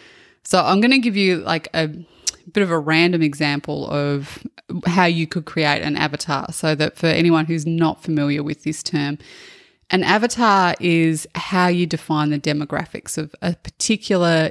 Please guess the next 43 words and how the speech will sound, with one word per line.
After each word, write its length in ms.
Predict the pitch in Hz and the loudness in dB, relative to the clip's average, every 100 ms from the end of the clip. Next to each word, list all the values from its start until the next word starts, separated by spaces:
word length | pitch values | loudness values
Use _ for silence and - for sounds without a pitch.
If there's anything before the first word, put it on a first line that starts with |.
| - | 0
individual, 760 | 175 160 147 156 - 151 147 | 0 0 2 0 0 -2 -2
and 200 | 151 160 | 0 0
usually 380 | 180 190 - 165 | 2 0 0 -2
they're 160 | 156 151 | -2 -4
somewhat 400 | - 147 147 160 | -2 -4 -4 -4
made 300 | 156 147 143 | -4 -4 -4
up. 320 | 143 - - - - - _ | -4 -8 -14 -20 -20 -20 _
So 340 | - 180 175 - | 0 2 2 2
I'm 180 | 214 254 | 2 4
making 380 | 226 170 - 156 | 2 0 0 0
up 260 | 147 - | 0 -4
Craig, 520 | - - 311 160 151 | -6 0 2 2 -2
who's 200 | - 165 | -4 -4
a 60 | 160 | -4
carpenter. 800 | - 233 190 - 160 160 - 175 _ _ _ | -4 0 0 2 0 0 -4 -8 _ _ _
Craig 300 | - 156 160 | 0 0 2
is 120 | 185 | -2
a 40 | 196 | -2
father 400 | 175 156 156 165 | 2 2 2 0
of 100 | 160 | -2
three 440 | - 151 143 156 | -6 -2 0 0
in 80 | 175 | 0
his 160 | 170 156 | -2 0
late 300 | 151 160 - | 0 0 -4
forties. 640 | 208 202 - 170 208 - - - - _ _ | -8 -6 -4 -4 -4 -8 -20 -20 -20 _ _
He 120 | _ 175 | _ 2
lives 320 | 170 160 151 | 2 2 2
in 420 | 165 160 160 - _ _ _ | 2 4 0 -6 _ _ _
New 260 | 202 226 254 | 0 4 4
South 380 | - 185 165 - | 4 2 2 2
Wales 640 | 160 156 185 311 349 - 247 - | 2 2 0 -2 -6 -10 -12 -8
in 200 | 180 170 | -2 0
the 100 | 165 | 0
regions. 760 | 156 165 165 - 220 302 392 - _ _ - | 2 2 2 0 -2 -2 -6 -14 _ _ -4
Uh, 320 | - 165 165 | 0 2 2
he 140 | 180 170 | 2 0
lives 460 | 170 165 160 - | 2 0 -2 -10
with 140 | 185 160 | -6 -4
his 220 | 156 - | -4 -2
wife 360 | 175 214 - 233 | 0 0 0 -2
and 120 | 165 | 0
his 100 | 156 | -2
kids, 500 | - 240 311 - | -6 -6 -6 -10